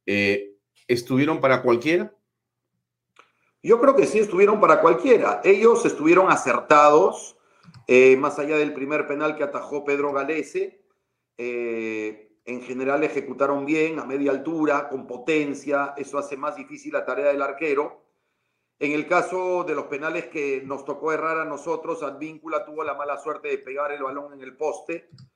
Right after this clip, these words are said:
Speaker 1: Ujú.
Speaker 2: Otra pequeña circunstancia que por centímetros hace la diferencia de un gol o de un no gol.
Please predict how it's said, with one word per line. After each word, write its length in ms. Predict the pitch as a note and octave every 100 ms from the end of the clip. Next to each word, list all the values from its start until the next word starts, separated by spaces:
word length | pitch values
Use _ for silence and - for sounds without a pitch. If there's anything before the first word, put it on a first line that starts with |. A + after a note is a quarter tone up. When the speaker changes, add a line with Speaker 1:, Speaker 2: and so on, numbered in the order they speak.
| _ _
Speaker 1:
Ujú. 100 | D#3
Speaker 2:
Otra 300 | F#3 E3 D3
pequeña 400 | D3 E3+ E3+ E3
circunstancia 800 | D3+ C#3+ D#3 C#3 E3 E3+ - F3
que 80 | D#3+
por 260 | - C3
centímetros 960 | - C3+ C3 E3+ D#3+ D3+ D#3 E3 E3 - _ _ _ _
hace 320 | D3+ D3+ E3
la 80 | D3
diferencia 760 | C#3 C3 C3+ D#3 D#3 - D3+ C#3+
de 100 | C#3+
un 120 | D3+
gol 360 | D3+ E3 D#3 -
o 120 | B2+
de 100 | C3
un 220 | D3 C#3+ D3
no 260 | D3+ D3
gol. 540 | B2+ C#3 C#3 F#3 -